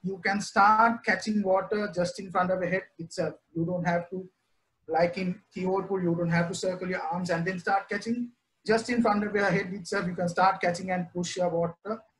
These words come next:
all the way down your thighs. So this is the advantage of diamond pull. So if you start doing diamond pull, you can catch, you can have a, have an early catch and catch more water to proceed down to your thighs. Thank you.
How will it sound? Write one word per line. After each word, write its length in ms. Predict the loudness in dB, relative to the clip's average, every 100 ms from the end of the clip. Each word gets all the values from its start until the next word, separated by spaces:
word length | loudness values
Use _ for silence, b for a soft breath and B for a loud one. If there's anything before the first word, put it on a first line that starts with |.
| _
all 160 | -4 -2
the 100 | 0
way 180 | 0 0
down 260 | -2 -2
your 140 | 0 2
thighs. 300 | 2 0 -2
So 260 | -4 -4 _
this 140 | -4 0
is 140 | 2
the 100 | 2
advantage 480 | 4 4 6 4 2
of 180 | 2 2
diamond 420 | 2 2 -4 2
pull. 200 | 4 4 2 B B -20
So 280 | -10 -4 -4
if 120 | -2
you 140 | 0 2
start 320 | 4 4 4
doing 160 | 2
diamond 420 | 4 4 2 -2 -2
pull, 160 | 0
you 160 | 0 -4
can 140 | -6 -2
catch, 360 | 2 2 0
you 80 | -4
can 140 | 0
have 160 | 2 4
a, 160 | 2 0 0
have 160 | 2
an 140 | 2 0
early 180 | 0 0
catch 280 | 2 2 2 -2
and 140 | -2 0
catch 280 | 0 -2
more 140 | -4 0
water 460 | 2 2 2 -2 -4 _ _ _
to 80 | -10
proceed 340 | -4 -2 0 4
down 300 | 4 6 4
to 60 |
your 200 | 2 0 -6 _
thighs. 440 | 0 2 -2 -14 -20 _ _ _ _ _ _ _ _ _ _
Thank 160 | -4
you. 120 | -4